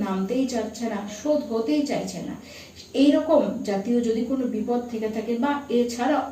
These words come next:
অন্য কোনো যদি বিপদ থেকে থাকে, এই ছ মাসের মধ্যে সে বিপদ থেকে রক্ষা পাওয়ার সুযোগ কিন্তু আপনারা অবশ্যই পাবেন। যে কোনো বিপদ সেটি হতেই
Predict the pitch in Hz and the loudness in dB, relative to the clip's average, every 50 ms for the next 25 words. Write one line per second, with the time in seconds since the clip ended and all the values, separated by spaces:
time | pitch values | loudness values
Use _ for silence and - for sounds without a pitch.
0 | 220 240 269 269 294 285 269 277 285 294 320 349 - 294 277 294 262 233 247 247 | 0 6 8 8 8 8 8 6 6 6 6 4 2 0 0 0 0 0 0 0
1 | 240 262 240 - - 240 226 233 226 - 240 226 - 220 196 185 - - - - | -2 -4 -6 -4 -4 -4 -4 -4 -2 -4 -4 -2 -2 -4 -4 -4 -6 -10 -14 -16
2 | - - - - 220 240 247 - - 226 226 220 233 240 247 247 - 277 269 262 | -18 -12 0 2 4 4 4 2 -2 -2 0 2 4 4 4 4 6 6 6 6
3 | 262 240 254 262 240 - - - 302 269 208 - - 247 247 240 - 302 302 - | 6 6 4 4 2 0 0 0 0 0 0 0 -2 -2 -2 2 4 4 4 2
4 | - - 285 - - 226 202 202 202 185 185 185 - 220 214 - 240 233 233 226 | 2 -2 -2 0 0 0 -2 0 0 0 -2 -2 -2 -4 -2 -2 0 0 0 0
5 | 208 202 - - - - - 311 269 - 349 - - - 220 202 190 185 175 175 | 0 -2 -4 -8 -10 -4 0 0 0 0 0 -2 -2 -2 -2 -2 0 0 0 0
6 | 180 202 208 226 240 - - 208 202 196 214 214 214 - 233 208 202 196 175 147 | -2 -2 -4 -4 -6 -4 -2 -2 -2 0 0 -2 -2 0 0 0 0 0 0 -2
7 | 139 - - - - - - - - - - - 262 233 - 269 311 320 - - | -4 -4 -6 -8 -10 -12 -16 -16 -16 -18 -16 -12 -12 -6 2 4 4 4 4 4
8 | 320 302 311 302 240 214 233 233 - 302 294 - - - 220 202 - 254 240 202 | 4 6 6 6 4 4 2 2 4 4 4 4 2 0 -2 -2 -2 -2 -2 -2
9 | 170 170 - 214 196 | -2 -2 0 2 2